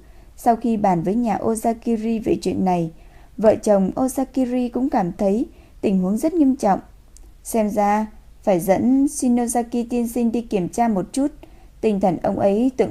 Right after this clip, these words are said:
hồ có vấn đề nghiêm trọng rồi. Akira trầm tư một chút rồi nói,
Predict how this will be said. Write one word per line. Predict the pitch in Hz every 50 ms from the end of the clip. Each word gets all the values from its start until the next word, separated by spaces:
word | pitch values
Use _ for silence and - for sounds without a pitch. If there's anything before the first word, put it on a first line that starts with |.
| 202 196
hồ | 196 185 180 175 165 -
có | 196 190
vấn | 202 208 220 240
đề | 262 226 175
nghiêm | 175 196 233 233 233
trọng | 226 220 185 156
rồi. | 180 180 180 185 202 214 - - - - - - - - - - - - - - - - - -
Akira | - 254 240 240 - 247 240 220 220 233 226 220
trầm | 220 220 233 202 175 156
tư | 156 - 240
một | 233 208 175 160 -
chút | - 254 269 302
rồi | - 208 185
nói, | 170 165 165 165 170 208 277